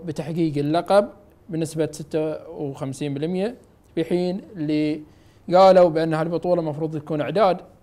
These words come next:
للاستحقاقات القادمة أربعة وأربعين بالمية. آه، منطقي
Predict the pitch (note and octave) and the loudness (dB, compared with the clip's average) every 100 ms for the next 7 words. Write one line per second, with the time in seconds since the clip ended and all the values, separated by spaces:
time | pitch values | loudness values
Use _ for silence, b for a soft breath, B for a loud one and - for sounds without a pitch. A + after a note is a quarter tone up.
0 | _ C3+ C#3 C3+ C#3 - _ - D3+ D3+ | _ -10 -8 -8 -12 -16 _ -16 -12 -6
1 | D3+ D3 D#3+ D#3 D3+ F3+ G3 G#3+ B3+ F3+ | -4 -2 -2 -2 0 2 2 2 -2 -2
2 | D#3+ C3 B2+ A#2+ A#2 B2+ F3 G#3 G#3 b | -2 -4 -6 -10 -10 -8 -6 -6 -8 b
3 | b b b b b _ - D#3 D#3+ D#3+ | b b b b b _ -6 -4 -2 -4
4 | D#3+ - - _ _ _ - F#3+ G#3+ G#3+ | -6 -10 -20 _ _ _ -2 -2 0 2
5 | A#3 A#3+ | 2 2